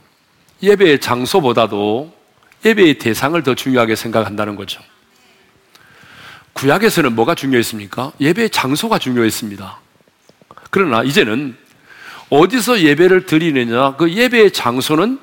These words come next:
예배의 본질이 결코 아닙니다. 누구에게 예배를 드리느냐, 예배의 대상이 더 중요하다는 거죠. 그렇다면 우리의 예배의 대상은 누구죠?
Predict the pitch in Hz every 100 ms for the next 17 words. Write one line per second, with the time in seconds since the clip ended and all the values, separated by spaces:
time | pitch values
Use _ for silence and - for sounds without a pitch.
0 | _ _ 220 214 175 - 127 143 143 139
1 | 190 - 101 104 101 101 - _ _ _
2 | _ _ _ _ _ _ _ _ _ _
3 | _ _ _ _ _ 165 240 302 285 226
4 | 190 147 131 170 170 - 123 120 113 113
5 | 135 202 254 247 185 - 120 120 202 294
6 | 175 135 131 120 110 101 101 - - _
7 | _ _ _ - - - - 131 107 110
8 | 120 101 98 _ _ _ _ _ _ -
9 | 262 294 220 131 135 185 170 139 117 104
10 | 113 123 170